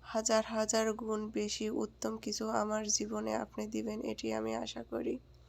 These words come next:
আল্লাহর কাছে এই কথাটুকু আমি সবসময় বলি যে, "আল্লাহ, মানুষের জীবনে যাই ঘটে, ঘটুক না কেন, অবশ্য আল্লাহ পরীক্ষা নেওয়ার জন্য সমস্ত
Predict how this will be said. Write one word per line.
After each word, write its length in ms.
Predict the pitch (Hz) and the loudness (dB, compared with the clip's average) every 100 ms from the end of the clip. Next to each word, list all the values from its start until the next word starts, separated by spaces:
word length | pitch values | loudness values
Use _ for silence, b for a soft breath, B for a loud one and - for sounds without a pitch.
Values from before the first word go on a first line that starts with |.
| B B B B | B B B B
আল্লাহর 260 | - 220 220 | -4 -4 -4
কাছে 440 | 220 214 - 226 | -4 0 0 0
এই 160 | - 110 | -2 -2
কথাটুকু 540 | 113 107 110 - 208 - | -4 -2 -4 -4 -4 -2
আমি 240 | - - | -2 -4
সবসময় 580 | - - - 220 208 208 | -4 -6 -6 -6 -4 -2
বলি 360 | 220 208 220 - B B B B - | -2 -2 -4 -6 B B B B -4
যে, 140 | 208 | 0
"আল্লাহ, 460 | 208 208 208 202 226 | 0 2 0 0 -2
মানুষের 540 | 226 202 208 - 208 | -2 0 0 -2 -2
জীবনে 640 | 214 - 220 208 202 208 262 B B B B - - 208 | -4 -4 -2 0 0 -2 -4 B B B B -10 -6 0
যাই 320 | 208 208 220 | 2 2 -2
ঘটে, 580 | 220 220 208 208 214 - - - - - - - - - - | -2 -2 0 0 -2 -4 -10 -20 -20 -20 -20 -20 -20 -18 -8
ঘটুক 420 | - 214 - - | -6 -2 -2 -2
না 120 | 202 | -2
কেন, 380 | 208 202 196 247 - B B B B B | 0 0 0 -2 -8 B B B B B
অবশ্য 400 | - 208 220 - | 2 2 2 0
আল্লাহ 280 | 226 214 208 | 2 4 2
পরীক্ষা 640 | 208 208 208 - 214 226 240 B - | 2 0 0 -2 0 0 -2 B -2
নেওয়ার 320 | 208 202 208 | 0 2 0
জন্য 440 | - 214 214 208 | 0 0 0 0
সমস্ত 680 | 233 - 220 202 - - - | -4 -2 -2 -2 -2 -6 -6